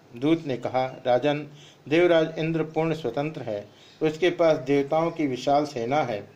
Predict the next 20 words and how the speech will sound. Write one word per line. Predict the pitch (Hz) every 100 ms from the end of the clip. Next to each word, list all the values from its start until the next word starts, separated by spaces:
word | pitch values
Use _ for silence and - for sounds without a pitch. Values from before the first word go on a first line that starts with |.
| - - - -
अपने | 143 143 170 175
को | 175
वह | 160 147
महान | 139 131 147 135
बलवान | 120 123 151
समझता | 160 131 135 - 117 98
है, | 95 - - - - -
आपको | 143 147 175
तो | 175 175
वह | 156
कुछ | 135 147
भी | 143 160
नहीं | 165 127 147
गिनता। | 139 107 107 92 - - - -
उस | 151 151
मूर्ख | 143 156 165
की | 170 170 160
कही | 139 123 156
हुई | 147
बातें | 131 123 123 143